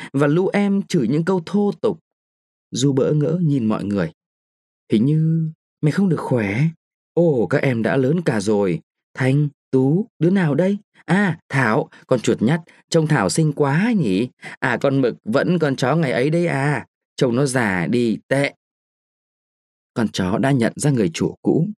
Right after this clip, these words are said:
nó đứng lặng vẫy đuôi, đầu cúi xuống, hai mắt nhèm ươn ướt nhìn đất như tủi phận. Du thương hại. Đó là người bạn lặng lẽ thui thủi bên chàng những năm xưa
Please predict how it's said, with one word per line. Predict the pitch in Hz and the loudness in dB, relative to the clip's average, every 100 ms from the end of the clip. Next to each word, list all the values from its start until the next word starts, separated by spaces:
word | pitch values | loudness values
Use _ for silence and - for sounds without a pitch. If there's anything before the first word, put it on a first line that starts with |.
| _ - | _ -2
nó | 202 | 0
đứng | 190 190 | 2 2
lặng | 127 - | 0 -4
vẫy | - 135 170 | -2 0 2
đuôi, | 165 160 151 _ _ _ _ | 2 0 -2 _ _ _ _
đầu | 123 - - | 0 0 0
cúi | 110 135 | 0 0
xuống, | - 113 127 165 _ - | 0 -2 -2 -6 _ 0
hai | 175 | 2
mắt | 175 214 | 2 0
nhèm | 127 117 101 156 | 0 2 0 0
ươn | 170 170 170 | 0 0 0
ướt | 180 240 156 | 0 0 0
nhìn | 131 95 92 | 0 0 -2
đất | 196 - | -2 0
như | 170 | -2
tủi | 165 120 76 - - | 0 -2 -2 -4 -4
phận. | - _ _ _ _ _ - | -4 _ _ _ _ _ -6
Du | 127 147 | 0 0
thương | 147 131 | 2 0
hại. | 101 87 82 _ _ _ _ _ - | 0 -2 -4 _ _ _ _ _ -2
Đó | 147 | 2
là | 180 | 2
người | 113 92 | 2 2
bạn | 98 98 92 | 0 -2 -2
lặng | 95 - 104 | -2 -2 -2
lẽ | 127 160 | 0 0
thui | 180 165 | 0 0
thủi | 135 - | 0 2
bên | 156 156 | 0 0
chàng | - 98 90 | -2 -2 0
những | 110 160 | 0 0
năm | 160 | 0
xưa | 151 - 160 160 | -2 -2 0 0